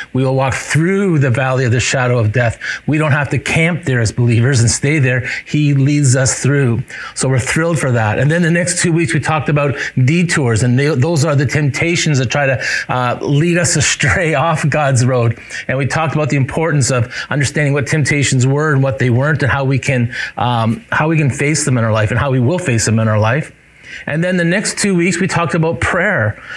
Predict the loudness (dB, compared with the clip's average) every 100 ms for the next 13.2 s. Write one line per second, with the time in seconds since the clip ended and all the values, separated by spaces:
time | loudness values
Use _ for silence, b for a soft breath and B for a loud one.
0 | B B -2 0 -2 -2 0 0 0 0
1 | 0 0 2 0 0 -2 -2 -2 -2 0
2 | 0 2 2 0 -2 -4 B B -2 -2
3 | 0 0 2 2 2 2 2 2 0 0
4 | 0 2 2 2 2 0 0 -2 -2 -2
5 | 0 0 0 0 -2 B B B -2 0
6 | -2 0 0 0 2 2 2 2 2 0
7 | 0 -2 -2 -2 0 0 0 -2 -4 B
8 | B B -2 0 0 -2 -4 -4 -2 -2
9 | -2 0 0 2 2 2 2 0 0 -2
10 | -2 -2 0 0 0 2 0 0 -2 -2
11 | 0 -2 -4 B B B -4 -2 0 0
12 | 0 0 0 0 2 2 2 2 2 2
13 | 0